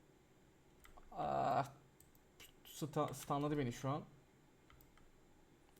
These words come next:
Gördüğünüz gibi kendine çekiyor ve kaçıyor. Minik olduğu için bunu da vurmak çok zor. Bu arada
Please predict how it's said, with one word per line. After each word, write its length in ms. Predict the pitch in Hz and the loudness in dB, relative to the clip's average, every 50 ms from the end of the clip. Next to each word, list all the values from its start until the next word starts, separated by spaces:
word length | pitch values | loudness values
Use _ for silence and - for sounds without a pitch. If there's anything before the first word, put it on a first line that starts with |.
| - - | -8 -2
Gördüğünüz 440 | 127 123 123 123 131 131 131 127 | 0 2 2 2 4 4 4 4
gibi 180 | 131 - - 131 | 2 0 -4 -6
kendine 420 | 127 - 131 120 120 123 120 123 | -2 -2 -2 -2 0 -2 -2 -4
çekiyor 480 | 123 - 117 92 - - 101 110 131 - - - - - - | -4 -6 -8 -10 -8 -6 -4 -4 -4 -4 -8 -12 -20 -10 -4
ve 220 | 120 123 123 117 - - - | -2 0 0 -2 -4 -10 -8
kaçıyor. 520 | - 143 131 131 - - 127 117 117 - - - | -8 -6 -6 -6 -4 -2 -2 -2 -2 -4 -6 -4
Minik 280 | 131 135 143 143 139 160 | -2 0 0 0 2 0
olduğu 160 | 151 147 156 | 0 0 0
için 240 | 147 143 - 151 143 | -2 -2 -2 -2 0
bunu 120 | 147 147 | 0 0
da 40 | 147 | 0
vurmak 320 | 135 135 139 156 156 - | 0 2 0 0 0 -2
çok 220 | - - 147 139 127 | -4 -4 -4 -4 -2
zor. 220 | - 117 92 - - - - - - - - - - - - - - - - - - - - - - | -2 -2 -2 -4 -6 -12 -18 -20 -20 -18 -18 -18 -18 -18 -20 -20 -20 -20 -20 -18 -18 -18 -18 -14 -6
Bu 120 | - 117 113 | -2 0 0
arada 320 | 110 110 117 127 131 127 | 0 0 0 -2 -2 -2